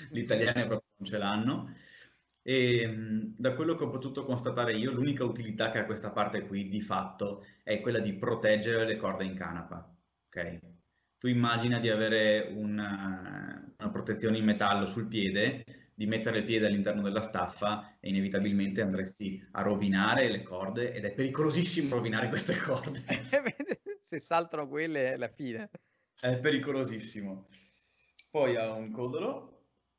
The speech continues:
Speaker 1: ecco, si vede la sezione semitriangolare, ha un codolo coperto in osso, ha una struttura in osso che va fino in fondo. Là.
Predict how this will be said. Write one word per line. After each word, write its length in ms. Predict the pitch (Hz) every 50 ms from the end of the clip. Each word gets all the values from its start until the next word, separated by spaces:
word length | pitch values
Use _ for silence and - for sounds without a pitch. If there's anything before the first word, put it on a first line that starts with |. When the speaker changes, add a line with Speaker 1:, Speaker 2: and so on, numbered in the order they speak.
| _ _ _ _ _ _ _ _ _ _ _ - _ _ _ _ _ _ _ _ _ _ _ _ _ _ _
Speaker 1:
ecco, 160 | - - -
si 160 | - - - 92
vede 160 | 95 92 95
la 80 | 101
sezione 440 | - - 107 95 - - 95 98 101
semitriangolare, 960 | 101 - - 104 101 98 - 101 98 98 98 101 98 92 87 - - - -
ha 100 | - 101 101
un 240 | 98 98 101 101 -
codolo 340 | - 101 98 101 101 101
coperto 400 | 101 - 101 - 95 95 95 -
in 80 | 143 156
osso, 440 | 165 175 170 - - - 220 214 -
ha 100 | - 98
una 180 | 98 104 98
struttura 400 | 98 - 104 104 - - 104 104
in 140 | 107 101 95
osso 260 | 95 98 - - 110
che 80 | - -
va 140 | 98 95 95
fino 180 | - - -
in 140 | 123 123 120
fondo. 800 | - - - 127 123 123 127 147 180 185 - - - - - - - _ - - - - - - - - - - - _ _ _ _ _ _ _ _ - - - - - - -
Là. 280 | - - - - -